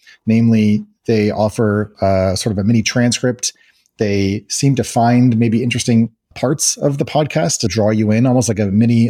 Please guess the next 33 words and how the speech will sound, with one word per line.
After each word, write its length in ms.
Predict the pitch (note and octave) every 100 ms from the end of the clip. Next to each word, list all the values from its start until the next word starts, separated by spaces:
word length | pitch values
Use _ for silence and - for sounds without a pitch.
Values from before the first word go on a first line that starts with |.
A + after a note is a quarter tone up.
| A#2
automatic 360 | A2+ A2 G2+
trailer 500 | - A2+ G2+ C3 F3 -
for 140 | A2
each 140 | A2+ B2+
episode. 440 | C#3 - D#3+ D#3+ _ _ _ _
And 100 | B2
then 300 | B2+ A#2 A2 - _ _ _ _ _ _ _ -
you 80 | B2
can 140 | C3+
just 280 | B2+ - -
swipe 480 | - B2 A#2+ - -
continuously 580 | A2+ A#2+ A#2+ A2 A2
up 120 | G#2+ A2
and 100 | G#2
down. 440 | A2 G#2+ F2+ G#2 _ _ -
And 180 | G#2 -
as, 260 | C3+ C3 A#2+
actually, 240 | C3+ D3
the 80 | A#2
thing 140 | D3+ D#3
that 100 | A#2
was 100 | A2
most 260 | B2 A#2+
interesting 300 | B2+ B2 A#2
to 80 | G#2+
me 120 | A2+
about 260 | A#2 F#2+ F2+
it 160 | F2+ _ _ _ -
was, 420 | A2 G2+ F#2+ -
of 100 | A2+
course, 380 | - A2 - - _
two 120 | -
things. 300 | A#2 F#2 F#2